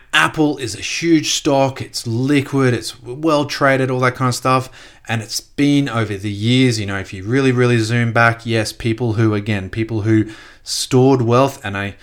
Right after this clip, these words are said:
I think I've talked about him on the podcast before. A, a, a good friend of mine,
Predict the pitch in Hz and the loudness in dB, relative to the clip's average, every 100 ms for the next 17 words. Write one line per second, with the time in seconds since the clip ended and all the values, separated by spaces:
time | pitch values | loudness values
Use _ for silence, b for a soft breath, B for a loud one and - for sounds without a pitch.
0 | B B 113 - 208 - 139 123 117 113 | B B -10 -4 -2 0 0 0 2 2
1 | 110 107 104 - 110 113 107 - 101 - | 2 -2 -4 -4 -4 -2 -2 -2 -8 -4
2 | 104 95 98 - 107 110 113 - 110 107 | -4 -2 -4 -4 -8 -8 -14 -12 -8 -4
3 | 139 - 139 135 131 123 123 123 120 123 | -4 -2 0 2 2 4 4 4 2 0